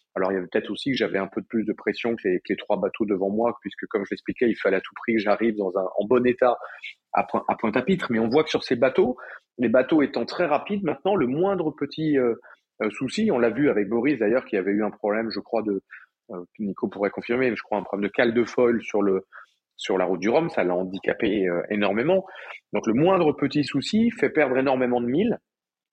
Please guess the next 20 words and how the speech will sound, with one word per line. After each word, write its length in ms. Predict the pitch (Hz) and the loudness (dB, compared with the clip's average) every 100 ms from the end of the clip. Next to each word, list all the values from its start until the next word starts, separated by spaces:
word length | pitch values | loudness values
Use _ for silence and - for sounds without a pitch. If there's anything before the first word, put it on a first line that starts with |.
| _ - - | _ -8 -4
Après, 240 | 120 175 | 2 2
ce 60 | 180 | 2
qui 100 | 131 | 2
va 80 | |
être 100 | 127 | 2
intéressant 420 | 131 131 127 - 120 | 0 0 0 0 -2
aussi, 220 | 170 220 | 0 -2
c'est 140 | 120 | -2
que 80 | 123 | -2
comme 160 | 170 160 | -2 -2
ce 100 | 165 | -2
sont 140 | 160 | 0
des 100 | 147 | 0
bateaux 260 | 135 127 120 | 2 2 2
rapides, 460 | 120 202 233 - - - - - | 2 2 0 -2 -4 -18 -18 -6
euh, 80 | 107 | -2
en 140 | 110 | 0
termes 180 | 110 135 | 0 2
de 60 | 127 | 0
stratégie, 580 | - 127 127 127 170 | 0 -2 0 0 0